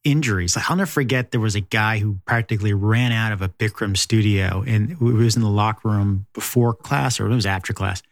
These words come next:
The guy was so anxious about his back. This is before I had my own issues, right?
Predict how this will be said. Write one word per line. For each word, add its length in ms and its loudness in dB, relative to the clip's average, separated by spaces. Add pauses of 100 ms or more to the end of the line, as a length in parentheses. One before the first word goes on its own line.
The 40 -2
guy 200 2
was 120 0
so 380 0
anxious 460 -2
about 180 -2
his 100 -4
back. 440 -4
This 120 0
is 100 -2
before 360 0
I 40 0
had 140 -2
my 180 -2
own 120 -2
issues, 400 -2
right? 260 0